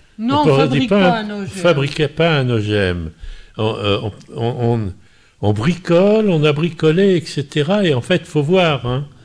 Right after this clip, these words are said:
Speaker 2: l'O G M, c'est, on a transféré un gène d'un donneur, enfin, de, d'une espèce quelconque, à, euh, un, un, un génome hôte.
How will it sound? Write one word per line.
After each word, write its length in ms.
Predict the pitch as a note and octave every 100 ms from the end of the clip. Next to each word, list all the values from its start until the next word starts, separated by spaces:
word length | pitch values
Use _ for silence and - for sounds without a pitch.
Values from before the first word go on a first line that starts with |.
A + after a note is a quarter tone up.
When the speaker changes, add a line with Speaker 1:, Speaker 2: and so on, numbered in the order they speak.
| - - _ -
Speaker 2:
l'O 160 | G#2+ A2+
G 180 | G#2
M, 520 | A2+ C#3 F#3+ G3+ G3 - - - - - -
c'est, 520 | - - - C3+ B2 -
on 200 | A#2 A2+
a 220 | G2+ F#2+ - _ _
transféré 800 | - D#3+ D3 - D3 C3 A#2+ A2 G#2+ - B2
un 200 | D3+ C#3+
gène 540 | C3 C#3+ F#3+ G3 G3 - _ _ _ _ _ - _ _ _ _ _ _ _ _ _ _ -
d'un 140 | E2
donneur, 680 | F2 G2 A2+ D3 F3+ G3+ G3 - _
enfin, 180 | - G2+
de, 200 | F2+ E2
d'une 200 | E2+ F#2+
espèce 420 | F#2+ F#2 G#2+ F#2
quelconque, 720 | - G2+ G2 C3+ F#3 F#3+ - _ _ _ _ _ _ -
à, 360 | B2+ D#3 - -
euh, 640 | C3+ B2+ A#2+ A#2+ A#2 A#2 A#2 A#2 C#3 B2 - - - -
un, 80 | B2
un, 600 | A#2 A#2 C3 A#2 A2 G#2+
un 40 | G2+
génome 480 | B2+ B2+ C3 C3 C3
hôte. 480 | B2+ A2 - - -